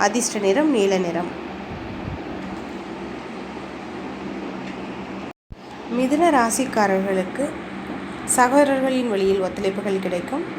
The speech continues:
நுட்பமான விஷயங்களை பகிர்வதை தவிர்ப்பது நல்லது. புதுவிதமான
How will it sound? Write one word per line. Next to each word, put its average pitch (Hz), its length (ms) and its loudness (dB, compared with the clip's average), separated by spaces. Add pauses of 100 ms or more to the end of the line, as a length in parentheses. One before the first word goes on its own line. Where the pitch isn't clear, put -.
(480)
நுட்பமான 269 520 6 (100)
விஷயங்களை 190 480 2 (160)
பகிர்வதை 202 400 2 (100)
தவிர்ப்பது 190 520 2
நல்லது. 175 320 0 (1000)
புதுவிதமான 269 640 4